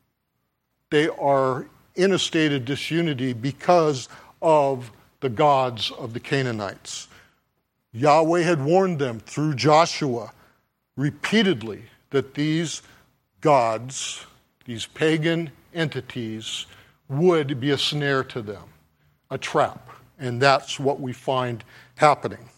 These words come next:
And this led to a weakening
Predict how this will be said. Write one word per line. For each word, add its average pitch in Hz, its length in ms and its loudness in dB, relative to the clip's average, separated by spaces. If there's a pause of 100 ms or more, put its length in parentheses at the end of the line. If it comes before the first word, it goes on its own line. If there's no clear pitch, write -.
(2750)
And 147 260 -2
this 190 640 2 (520)
led 180 440 2
to 190 160 2
a 180 40 6
weakening 175 760 0